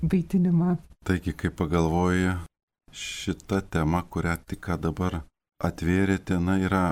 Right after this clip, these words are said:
Speaker 2: aukštos prabos teologija, taip galėtume sakyti, nes suvokti, kad kartais man išbandymas yra dovana ir kad aš turiu būti dėkingas, pavyzdžiui, Dievui už tai,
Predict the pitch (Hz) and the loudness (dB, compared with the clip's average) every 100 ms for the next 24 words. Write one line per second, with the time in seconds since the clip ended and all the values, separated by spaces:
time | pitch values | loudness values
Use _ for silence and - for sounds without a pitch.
0 | 95 87 - - 113 - - 104 104 95 | 2 0 -2 0 0 0 0 4 4 2
1 | 87 - 98 90 87 80 73 69 80 78 | -2 -2 2 4 4 2 0 0 0 2
2 | 78 76 76 - 80 71 - 80 - 82 | 2 4 2 0 -2 0 -2 -6 -4 -6
3 | - 76 78 78 - - _ _ - - | -2 -2 0 0 -4 -8 _ _ -6 -2
4 | 85 92 107 - 80 - 80 - - 98 | 2 2 0 -2 -6 -2 -4 -4 0 0
5 | 95 - 85 - 95 92 87 78 67 87 | 0 -4 -4 -2 0 2 2 0 0 0
6 | 117 139 117 85 - 90 85 78 82 78 | 2 2 2 0 0 -2 -2 -2 -2 0
7 | 78 80 110 135 - _ _ 85 82 98 | 0 2 0 -2 -10 _ _ -8 -4 -4
8 | - 101 - - 95 92 80 98 98 78 | 0 -2 -2 -4 -2 -2 0 -2 -2 -2
9 | 82 - 110 95 80 - 85 80 73 76 | -2 0 0 2 0 -2 -2 -2 -2 -4
10 | 85 120 139 104 78 - - | 0 0 0 -2 -4 -6 -4